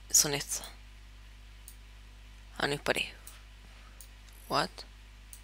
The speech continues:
Ahora van a salir muchas partículas. Que ahora. ¿Por qué no está saliendo? ¿La vieron? ¿La vieron? Esa.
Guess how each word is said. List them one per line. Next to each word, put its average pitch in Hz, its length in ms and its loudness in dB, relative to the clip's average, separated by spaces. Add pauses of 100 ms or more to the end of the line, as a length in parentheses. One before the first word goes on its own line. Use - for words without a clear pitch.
(3000)
Ahora 180 180 12
van 175 160 12
a 175 60 10
salir 165 220 6
muchas 165 260 2
partículas. 165 520 8 (240)
Que - 80 10
ahora. 160 240 10 (2250)
¿Por - 140 -2
qué - 100 8
no 262 80 12
está - 140 10
saliendo? 156 580 12 (1400)
¿La 143 80 12
vieron? 202 320 12 (200)
¿La 147 120 12
vieron? 170 280 10 (2250)
Esa. - 260 6